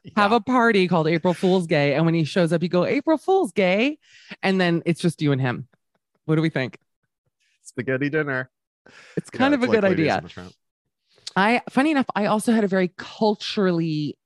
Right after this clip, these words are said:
Speaker 1: uh, immersive week.
Speaker 2: Ooh.
Speaker 1: Uh, I forget when we spoke, but I went to the Vermeer exhibit
Speaker 2: Oh, yeah.
Speaker 1: last week, which, uh,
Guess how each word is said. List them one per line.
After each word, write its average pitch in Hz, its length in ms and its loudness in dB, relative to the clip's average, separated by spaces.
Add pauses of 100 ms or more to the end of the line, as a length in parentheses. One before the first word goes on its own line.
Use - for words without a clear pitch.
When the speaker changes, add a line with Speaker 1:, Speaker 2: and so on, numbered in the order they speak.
Speaker 1:
uh, 147 220 -2
immersive 151 680 -2 (200)
week. 147 500 -6 (300)
Speaker 2:
Ooh. 160 280 -14 (320)
Speaker 1:
Uh, 165 220 2
I 170 60 0
forget 202 300 -2
when 214 120 2
we 170 120 2
spoke, 135 540 -2 (140)
but 151 300 -2
I 147 560 -2 (100)
went 165 380 -2
to 185 100 -2
the 165 100 0
Vermeer 143 320 0
exhibit 127 460 -4 (460)
Speaker 2:
Oh, 95 160 -8
yeah. 87 520 -8
Speaker 1:
last 139 340 -4
week, 127 260 -8 (320)
which, - 400 -2 (180)
uh, 151 300 0